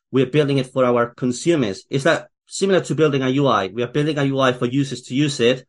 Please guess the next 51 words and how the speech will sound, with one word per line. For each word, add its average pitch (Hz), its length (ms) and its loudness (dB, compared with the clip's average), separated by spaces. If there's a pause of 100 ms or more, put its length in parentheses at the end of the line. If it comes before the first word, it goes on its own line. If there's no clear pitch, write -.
We're 120 120 2
building 135 280 0
an 139 60 2
A 131 40 2
P 127 180 -2
I 120 120 2
for 123 280 0
a 113 80 2
client 120 360 -4
to - 60 -14
consume 113 420 -2
it. 95 180 -6 (420)
Ideally, 175 440 4
we 165 100 2
design 143 360 -2
the 147 100 2
A 147 80 2
P 147 180 -2
I 139 200 4
to 139 200 -4
meet 135 180 -2
the 135 80 0
requirements 123 480 -2
of 117 120 -6
this 120 100 -4
client, 113 440 -2
and 107 100 -8
there 120 100 2
is 123 140 0
a - 20 -2
design 139 460 2
process 131 420 -2
to, 107 360 -4
to - 120 -6
get 107 220 0
that 98 160 -4
done. 95 300 -2 (360)
But 151 400 4 (560)
when 175 240 4
it 202 80 0
comes 196 300 -2
to 180 180 2
this 160 300 -4
re-, 143 340 2
reliability 139 720 -2
of 131 80 -4
the 135 60 -2
integration, 123 800 -2 (500)
what 151 220 4
I 185 80 6
want 165 480 4